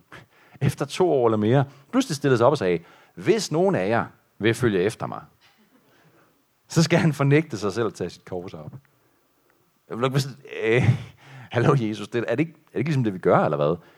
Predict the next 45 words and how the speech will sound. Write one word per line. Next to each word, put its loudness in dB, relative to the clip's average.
Nu 0
har 4
vi 2
jo 2
fulgt 0
dig -2
gennem 0
tykt -4
og -4
tyndt 0
i -2
mere 0
end -4
to -4
år. -2
Vi -6
har -10
forladt 2
alting 0
for -6
din -6
skyld. -4
Er -4
det -2
ikke -12
godt -4
nok, -12
eller -12
hvad?" -14
Vi 8
har 10
endda 8
lige -2
bekendt -4
vores -2
tro -6
på, -6
at -8
du -2
er 0
Kristus, -10
at -18
du -6
er -6
frelseren, -10